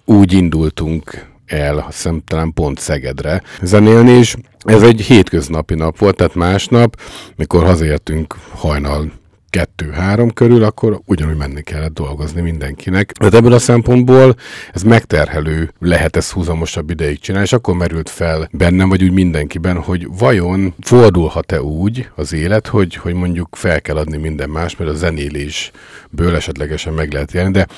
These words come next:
ezt nagyon hamar mindenki elhessegette, mert akkor nem úgy tűnt, hogy ez egy vállalható, hogy én most csak ebből élek meg. Aztán egyébként mutatja a példa Magyarországon, hogy ha valaki erre adja a fejét, akkor,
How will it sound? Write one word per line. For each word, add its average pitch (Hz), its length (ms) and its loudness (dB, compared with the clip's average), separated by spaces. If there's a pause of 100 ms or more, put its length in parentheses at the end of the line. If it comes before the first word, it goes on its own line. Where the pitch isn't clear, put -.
(180)
ezt - 120 -12
nagyon 98 220 2
hamar 78 240 -2
mindenki 73 480 -8
elhessegette, 76 720 -8
mert 76 360 -6
akkor - 200 -4
nem 80 180 -2
úgy 73 140 -8
tűnt, - 460 -12 (120)
hogy 76 160 -10
ez 73 160 -6
egy 78 300 -8 (260)
vállalható, 80 1000 0
hogy 73 160 -8
én 78 80 -4
most 76 160 -8
csak - 200 -4
ebből 73 240 -6
élek 76 320 -6
meg. 131 240 0
Aztán - 260 -4
egyébként 156 360 0
mutatja 151 560 2
a 104 40 4
példa 110 300 2
Magyarországon, 110 840 2
hogy 110 380 2
ha - 100 0
valaki 107 360 4
erre 95 260 0
adja 113 260 0
a 110 40 -2
fejét, 120 460 2
akkor, 110 520 2